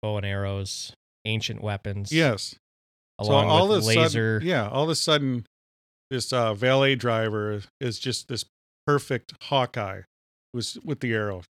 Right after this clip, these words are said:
Speaker 2: right
Speaker 1: Yeah.
Speaker 2: in, right in the throat.
Speaker 1: And, but she ran out of arrows. They did mention that she ran out of arrows.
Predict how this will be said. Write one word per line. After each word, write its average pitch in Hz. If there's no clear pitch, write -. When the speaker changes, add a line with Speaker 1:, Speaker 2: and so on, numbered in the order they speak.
Speaker 2:
right 117
Speaker 1:
Yeah. 110
Speaker 2:
in, 110
right 131
in 120
the 107
throat. 101
Speaker 1:
And, 110
but 147
she 147
ran 139
out 113
of 104
arrows. 101
They 107
did 110
mention 104
that 90
she -
ran 87
out 82
of -
arrows. 95